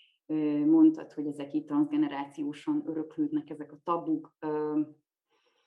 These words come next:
nem tudom, én erre nem tudom a választ, hogy öröklődnek-e a tabuk, de a tabuk által okozott, ö,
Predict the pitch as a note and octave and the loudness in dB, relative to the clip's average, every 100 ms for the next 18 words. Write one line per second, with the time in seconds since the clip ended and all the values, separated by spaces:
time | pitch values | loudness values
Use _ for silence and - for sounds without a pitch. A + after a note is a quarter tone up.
0 | _ _ _ _ _ _ D3+ E3 G3 B3+ | _ _ _ _ _ _ -6 -2 0 0
1 | A3+ G3+ F3+ - F3+ E3+ D#3+ D#3+ E3+ D#3 | -2 -4 -8 -10 -4 0 0 0 0 2
2 | D#3 F#3 G#3 G3 F3 D#3 D3 D#3 D3 D3 | 2 -2 -6 -10 -4 -4 -2 -2 -4 -4
3 | - D#3 D3 - - F#3 F3 F3 D#3 D#3 | -12 -10 -10 -12 -4 0 0 2 2 2
4 | D3+ D3+ D3 - F3+ D3 C3 - - D3+ | 0 -4 -10 0 0 0 -10 -20 -18 -10
5 | D#3 D3+ D3+ - A3 F#3 D3 - - - | -8 -8 -14 -2 0 0 -6 -8 -2 -2
6 | D#3 - - - - E3 - D#3+ D3+ C#3+ | -2 -8 -10 -10 -10 -10 -8 -10 -8 -12
7 | C#3+ - _ _ D3+ D3 C#3+ C#3+ | -14 -20 _ _ -12 -10 -10 -10